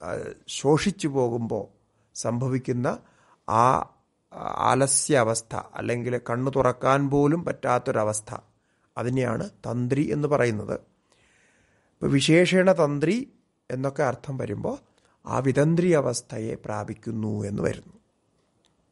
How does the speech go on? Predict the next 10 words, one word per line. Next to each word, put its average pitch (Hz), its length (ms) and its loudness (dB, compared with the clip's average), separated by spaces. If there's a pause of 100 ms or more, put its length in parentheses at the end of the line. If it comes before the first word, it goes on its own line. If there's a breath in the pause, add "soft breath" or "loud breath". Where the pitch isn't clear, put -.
(1600 soft breath)
ഇതെല്ലാം 170 680 6
നശിച്ചു. 139 500 -6 (320)
അപ്പൊ - 140 -6
ദേവന്മാര്, 175 840 4 (1000)
ഈ 151 40 -6
പറയുന്ന 156 460 4
വലിയ 151 260 2
വലിയ 156 300 4
ദേവന്മാര്, 147 800 0 (1000)
മഹത്തുക്കളായവരെല്ലാം 143 1500 2